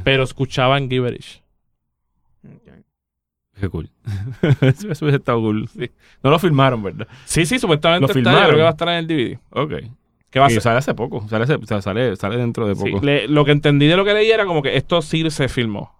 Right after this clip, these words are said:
Speaker 1: que sencillamente se cortó.
Speaker 3: Ok.
Speaker 1: Veremos, a ver cómo funciona también. No, una cosa es leerlo, otra vez ver la ejecución porque lo cortaron. Pero es interesante siempre ver esos finales alternos y, y ver lo demás.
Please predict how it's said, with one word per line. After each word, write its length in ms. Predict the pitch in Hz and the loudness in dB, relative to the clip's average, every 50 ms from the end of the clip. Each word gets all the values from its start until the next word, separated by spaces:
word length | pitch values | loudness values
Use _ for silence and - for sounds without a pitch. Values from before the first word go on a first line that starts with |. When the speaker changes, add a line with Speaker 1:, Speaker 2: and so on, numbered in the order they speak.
| _ _ _ | _ _ _
Speaker 1:
que 100 | - 131 | -4 -2
sencillamente 420 | 117 127 104 139 139 151 185 185 | -2 0 2 4 4 2 2 -2
se 160 | 170 - 165 | -4 -4 -2
cortó. 460 | - - 117 104 - - - 104 98 - _ _ _ _ | -2 0 -2 -2 -4 -8 -10 -10 -10 -10 _ _ _ _
Speaker 3:
Ok. 220 | - - 101 - - 80 - - 117 _ _ _ _ _ _ _ | -12 -10 -10 -8 -8 -10 -10 -12 -14 _ _ _ _ _ _ _
Speaker 1:
Veremos, 480 | - 123 135 131 143 160 147 139 120 107 | -4 -2 0 2 2 0 0 -2 -4 -6
a 60 | 113 | -6
ver 180 | 127 143 185 | -6 -6 -6
cómo 200 | - - 135 131 | -4 -2 -2 0
funciona 360 | 127 139 143 127 147 143 139 143 | 0 0 0 0 0 0 0 -2
también. 320 | 135 127 127 147 156 147 | -2 -4 -4 -4 -2 0
No, 100 | 156 156 | 2 2
una 140 | 151 139 123 | 4 4 2
cosa 180 | 135 131 - | 2 2 2
es 60 | 156 147 | 4 4
leerlo, 340 | 143 139 139 143 147 143 | 4 6 6 4 4 4
otra 160 | 135 123 127 123 | 2 2 2 2
vez 160 | 127 131 - - 127 | 0 0 -2 -2 -2
ver 120 | 127 127 | 0 0
la 80 | 131 131 | 0 0
ejecución 420 | 135 131 123 123 - - 123 123 | -2 -4 -4 -4 -2 -2 -2 -2
porque 220 | 120 117 117 117 113 | -2 -4 -4 -4 -4
lo 60 | 113 | -4
cortaron. 380 | - - - - - - - - - | -4 -6 -6 -6 -6 -8 -8 -4 -2
Pero 160 | 151 143 139 | 0 0 0
es 40 | 147 | 0
interesante 420 | 147 151 175 175 165 170 165 156 | -2 -4 -6 -4 -4 -4 -4 -2
siempre 240 | 160 156 147 135 151 | -2 -2 0 2 2
ver 80 | 151 147 | 2 2
esos 180 | 147 - 151 | 0 -2 -2
finales 300 | - - 139 139 139 143 | -2 0 0 2 2 2
alternos 460 | 139 131 127 - 123 123 117 123 123 120 | 2 2 0 0 0 0 2 0 0 -2
y, 100 | - - - _ _ _ _ _ _ _ _ _ _ _ _ _ _ _ _ _ _ | -4 -8 -14 _ _ _ _ _ _ _ _ _ _ _ _ _ _ _ _ _ _
y 120 | - 120 120 | -4 -2 -2
ver 120 | 117 117 | 0 0
lo 100 | 117 120 | -2 -2
demás. 180 | 120 120 113 | -2 -2 -2